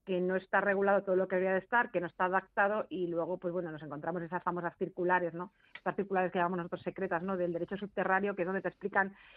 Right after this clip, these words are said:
cómo lo hacen en la, en la seguridad social, pero fíjate cuando se mo-,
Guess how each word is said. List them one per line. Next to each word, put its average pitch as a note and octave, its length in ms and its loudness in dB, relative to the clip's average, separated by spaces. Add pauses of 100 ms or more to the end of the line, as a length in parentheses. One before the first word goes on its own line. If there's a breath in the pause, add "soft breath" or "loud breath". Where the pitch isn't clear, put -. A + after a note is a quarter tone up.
(120)
cómo G#3 240 2
lo G#3+ 80 6
hacen A3 200 2
en F3+ 80 2
la, F3 260 4
en F#3 120 0
la D#3 120 0
seguridad E3+ 420 2
social, A#3 420 2
pero E3 220 -2
fíjate G3 240 -2
cuando F#3+ 160 2
se E3+ 60 -2
mo-, F3+ 180 -2